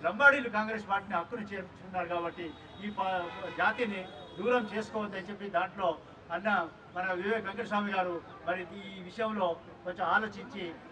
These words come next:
మరి మన ముఖ్యమంత్రి గారితో కూడా మాట్లాడాలని తెలియజేస్తూ మరి మనకు చక్కటి అవకాశం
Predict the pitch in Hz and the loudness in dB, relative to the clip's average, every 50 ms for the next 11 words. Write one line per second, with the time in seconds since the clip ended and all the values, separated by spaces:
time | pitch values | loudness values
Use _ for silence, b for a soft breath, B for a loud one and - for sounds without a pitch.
0 | - - 170 175 180 175 175 175 170 175 - - 202 208 202 196 190 185 185 180 | -10 -6 -4 -4 -2 -2 -4 -4 -4 -4 -4 -4 -2 -2 -2 -2 -2 0 0 0
1 | 180 185 185 180 180 170 156 165 185 185 196 185 180 175 170 165 147 165 165 185 | 0 0 -4 -4 -4 -4 -2 -2 -2 -2 -2 -4 -4 -2 -4 -4 -4 -4 -2 0
2 | 196 214 208 208 262 254 247 - - - - - 165 180 180 180 185 185 185 180 | 2 2 4 4 4 4 4 2 -2 -8 -8 -4 -4 -2 -2 -2 -2 -2 -2 -2
3 | 180 180 165 156 - - - - - - 185 180 220 214 208 190 185 208 208 214 | -2 -4 -4 -4 -6 -10 -18 -10 -2 0 0 2 2 2 2 4 4 4 4 4
4 | 208 202 202 185 175 | 4 4 2 0 -4